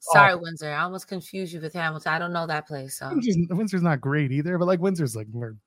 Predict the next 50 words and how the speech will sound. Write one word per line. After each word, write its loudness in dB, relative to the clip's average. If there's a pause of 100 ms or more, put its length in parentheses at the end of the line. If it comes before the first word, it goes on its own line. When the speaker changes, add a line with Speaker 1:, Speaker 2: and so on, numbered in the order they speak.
(220)
Speaker 1:
Can-Am -2
Dojo 2
is. -4
It's -12
where -14
Scott -6
D'Amore 2
is. -4
I -8
think -6
it's, -8
it's -6
their, 4
it's -2
their, 0
their -2
place -4
for -10
now. -10 (280)
Anyway, 8
l-, 0 (100)
I, -10 (100)
listen, 2
the 0
flight 2
is 4
three 4
hundred 4
fifty -4
bucks. -10
Probably 6
not 8
happening. -2 (240)
Unless 8
one 12
of 10
y'all 12
send, 6
like, 0
a -2 (400)
three 6
hundred 4
dollar 0
super 0
chat -2
right -2
now. -6 (420)
But, 4
uh, 2
d-, -8